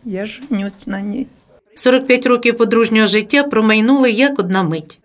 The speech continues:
Speaker 2: Давно смерть розлучила їх, проте й зараз на обличчі Валентини Трохімівни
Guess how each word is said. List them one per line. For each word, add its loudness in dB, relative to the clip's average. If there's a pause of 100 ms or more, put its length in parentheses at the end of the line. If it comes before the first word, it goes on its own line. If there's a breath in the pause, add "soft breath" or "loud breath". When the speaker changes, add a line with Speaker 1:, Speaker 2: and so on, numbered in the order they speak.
Speaker 2:
Давно 2
смерть 0
розлучила 2
їх, 0 (120)
проте 0
й 2
зараз 2
на 2
обличчі 0
Валентини 0
Трохімівни 2